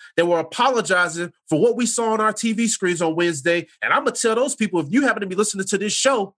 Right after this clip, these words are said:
that you need to really educate yourself on what's going on, because what we saw on Wednesday, that is not it.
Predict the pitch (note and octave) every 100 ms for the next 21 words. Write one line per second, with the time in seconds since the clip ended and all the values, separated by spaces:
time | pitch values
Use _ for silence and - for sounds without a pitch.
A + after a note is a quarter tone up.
0 | _ _ - C3+ - D4 D#4 A#3 - D#3+
1 | F3 B3 G#3 A3+ F3+ - F3 - G#3 -
2 | D#3+ D3 D3 E3 D3+ C3+ E3 D3+ F3 D3
3 | C3+ C#3 D#3 B3+ C4+ C4+ A3 G3 D#3 G#3
4 | A#3+ A3 C4+ C4+ _ _ _ - A3+ C#4
5 | - F#3 D3 F3+ F#3+ - F3 -